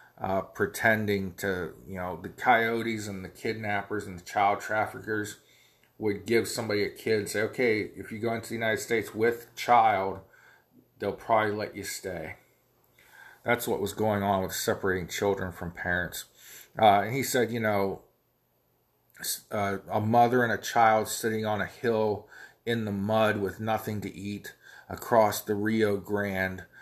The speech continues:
that's inhumane, and I, I don't r-, apologize for that policy of letting people in. Okay, Joe.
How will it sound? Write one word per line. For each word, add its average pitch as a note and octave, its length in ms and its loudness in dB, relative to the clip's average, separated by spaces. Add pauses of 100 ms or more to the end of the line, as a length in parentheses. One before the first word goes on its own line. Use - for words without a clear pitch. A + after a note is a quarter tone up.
(260)
that's A2+ 260 4
inhumane, G#2 800 -2
and F2 160 -4
I, G#2+ 300 -4
I G#2+ 220 6
don't G2+ 360 -4 (540)
r-, F2+ 80 -12 (260)
apologize F#2+ 840 0
for - 360 -10
that - 260 -6
policy F#2 580 -2
of E2 140 -8
letting F2+ 460 -4
people E2+ 440 -8
in. E2 400 -8 (1400)
Okay, A2 340 4
Joe. E2+ 380 -6